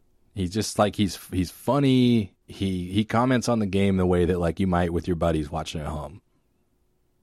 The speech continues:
And he was really good,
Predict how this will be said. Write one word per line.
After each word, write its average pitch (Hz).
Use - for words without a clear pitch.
And 139
he 175
was 131
really 147
good, 117